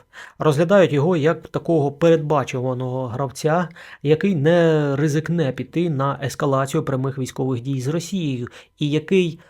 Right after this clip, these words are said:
розуміє та поважає, що Р Ф має великий ядерний арсенал. Натомість Гарріс е, за знач-, значною мірою невідома росіянам, і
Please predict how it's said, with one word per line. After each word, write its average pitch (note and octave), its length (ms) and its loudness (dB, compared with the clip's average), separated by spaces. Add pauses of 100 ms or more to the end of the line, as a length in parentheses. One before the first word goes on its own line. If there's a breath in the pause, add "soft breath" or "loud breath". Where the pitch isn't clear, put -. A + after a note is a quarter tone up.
(160 soft breath)
розуміє D#3+ 680 2
та C3 160 0
поважає, C#3 580 0
що - 220 -6
Р B2+ 160 -4
Ф D3 180 -4
має C3+ 260 -4
великий C#3+ 500 -4 (300 loud breath)
ядерний C3+ 560 -2
арсенал. C#3 480 -10 (420 loud breath)
Натомість F3 640 2
Гарріс C#3+ 580 0 (420)
е, B2+ 320 -4
за C3+ 180 -2
знач-, D3 480 -2
значною C3+ 680 -2
мірою D3+ 600 0 (340 loud breath)
невідома D3 960 0
росіянам, C#3+ 840 -2
і B2+ 320 -6